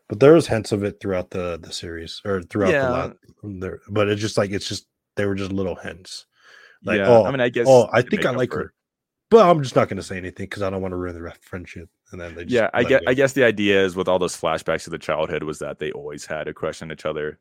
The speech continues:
Speaker 2: So it's like, oh, you don't need to see that because they've always liked each other. But, like, you know, I would have appreciated a little more.
Speaker 1: Yeah.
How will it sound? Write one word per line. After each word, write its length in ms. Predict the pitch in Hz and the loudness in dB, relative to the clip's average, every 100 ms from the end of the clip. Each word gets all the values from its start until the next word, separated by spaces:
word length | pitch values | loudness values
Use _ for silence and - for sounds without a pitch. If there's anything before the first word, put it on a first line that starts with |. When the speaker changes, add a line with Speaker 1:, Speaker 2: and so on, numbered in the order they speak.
| _ | _
Speaker 2:
So 140 | - | -18
it's 120 | 71 | -14
like, 200 | 73 73 | -14 -8
oh, 80 | 82 | -6
you 160 | 87 92 | -4 -4
don't 180 | 87 85 | -4 -4
need 160 | 101 | -6
to 60 | - | -6
see 180 | - 73 | -10 -14
that 220 | 76 - | -16 -12
because 180 | 85 85 | -10 -8
they've 160 | 92 | -4
always 240 | 104 85 - | -2 -4 -6
liked 160 | 64 | -16
each 140 | - 67 | -14 -14
other. 260 | 57 67 - | -14 -16 -12
But, 120 | 62 | -10
like, 220 | 65 - | -10 -12
you 80 | 160 | -12
know, 220 | 98 - _ | -12 -14 _
I 40 | 120 | -2
would 100 | 110 | 0
have 80 | 95 | 0
appreciated 560 | 104 95 95 85 78 - _ | 0 0 0 -2 -4 -12 _
a 60 | 90 | -4
little 260 | 90 85 78 | -2 2 4
more. 260 | 113 80 - _ _ _ _ _ _ _ _ | 4 0 -14 _ _ _ _ _ _ _ _
Speaker 1:
Yeah. 60 | - | -20